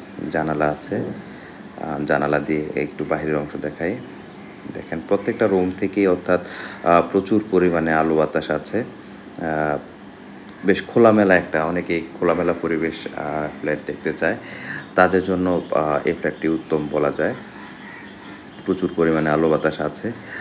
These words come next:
আহ, এটা হলো কমন রুম। আহ, কমন রুমের সাথে, আহ, দুটি, একটি বারান্দা আছে, আহ, দুটি জানালা আছে। এক-, আহ, একটি বারান্দা এবং একটি জানালা আছে।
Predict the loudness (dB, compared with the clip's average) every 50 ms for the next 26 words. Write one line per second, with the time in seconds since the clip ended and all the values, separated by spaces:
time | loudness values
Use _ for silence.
0 | -12 -12 -12 -8 -4 -2 0 2 4 4 4 4 4 2 2 2 2 4 4 4
1 | 4 2 0 0 0 0 0 0 -4 -8 -12 -14 -14 -8 -4 -2 -2 0 0 -2
2 | -2 -2 0 0 2 2 0 0 -2 -2 0 0 -2 -2 -2 -6 -8 -12 -14 -14
3 | -14 -14 -16 -16 -16 -16 -16 -18 -16 -14 -10 -6 -6 -2 0 2 4 4 2 0
4 | -2 -2 0 2 2 2 0 0 -2 -2 0 0 0 0 -2 -4 -8 -14 -16 -16
5 | -14 -6 -4 -4 -2 2 4 4 6 4 4 2 2 2 2 2 0 0 -2 -2
6 | -2 -2 -4 -8 -14 -14 -10 -8 -6 -4 -4 -4 -4 -4 -4 -4 -4 -2 -2 -2
7 | -2 -2 -2 -2 -2 -2 -4 -6 -12 -14 -16 -16 -16 -16 -16 -16 -16 -16 -16 -18
8 | -18 -18 -18 -16 -16 -16 -16 -16 -16 -14 -12 -10 -8 -8 -8 -8 -8 -8 -4 -4
9 | -2 -2 -4 -4 -6 -8 -6 -4 -4 -4 -2 0 0 2 4 4 2 2 2 2
10 | 0 0 0 0 -2 -2 -2 -2 -4 -4 -6 -6 -2 -2 0 0 0 0 2 2
11 | 2 2 0 -2 -4 -4 -4